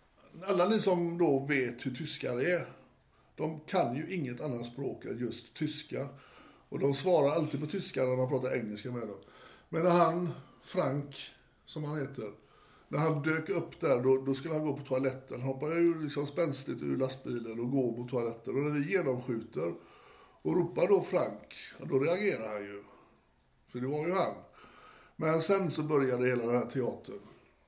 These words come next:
Han kunde inte svenska, han fattade ingenting. Och när vi försökte på tyska, nej, nej, nej, nej, det, han kunde inte tyska. Han visste inte vad vi pratade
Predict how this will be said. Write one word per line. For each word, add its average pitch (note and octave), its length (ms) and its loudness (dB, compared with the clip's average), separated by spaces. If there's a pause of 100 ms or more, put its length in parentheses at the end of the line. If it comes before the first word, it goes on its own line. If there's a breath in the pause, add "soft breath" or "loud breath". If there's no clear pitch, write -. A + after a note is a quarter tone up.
(140)
Han D3+ 180 0
kunde G3+ 380 4
inte G3+ 300 0
svenska, F3+ 500 0
han D#3 200 -2
fattade F#3 460 0
ingenting. F#3 560 0
Och D#3+ 180 -2
när F3 100 0
vi F3 120 -2
försökte F3 200 0
på E3+ 80 -4
tyska, C3+ 520 -4
nej, F3 220 0
nej, E3+ 180 0
nej, C3+ 240 -2
nej, A#2 300 -6
det, D3+ 60 -2
han D#3 240 -4
kunde G3 220 -6
inte D3 160 -8
tyska. C#3 380 -10 (680 loud breath)
Han F3 440 0
visste D#3+ 240 -2
inte D3+ 180 -2
vad C3+ 140 0
vi C#3 120 2
pratade C3+ 320 0